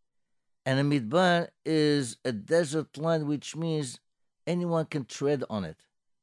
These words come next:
Anyone can go into the midbar. It's a hefker. It's not something like,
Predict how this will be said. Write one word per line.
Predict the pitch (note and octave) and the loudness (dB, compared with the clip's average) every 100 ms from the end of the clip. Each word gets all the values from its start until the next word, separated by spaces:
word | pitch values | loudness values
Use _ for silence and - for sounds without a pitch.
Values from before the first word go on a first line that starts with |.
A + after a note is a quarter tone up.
| _ | _
Anyone | A#3 C4+ G#3+ | -4 0 0
can | - A2+ | -2 -4
go | G2+ | -2
into | F#2+ F#2+ | -4 -6
the | E2+ | -8
midbar. | E2+ C#2 - C#2+ - _ _ | -10 -12 -16 -16 -20 _ _
It's | E3+ F#3 | -8 -2
a | G#3+ | 0
hefker. | G#3+ - - G#3 C#3+ E2+ - _ _ _ _ _ | 0 -4 -4 -2 -2 -6 -14 _ _ _ _ _
It's | - - | -8 -4
not | G3+ G3+ | -4 -4
something | - G3+ E3+ F3 D#3+ | -4 -4 -4 -4 -2
like, | C#3 C3 | 0 -2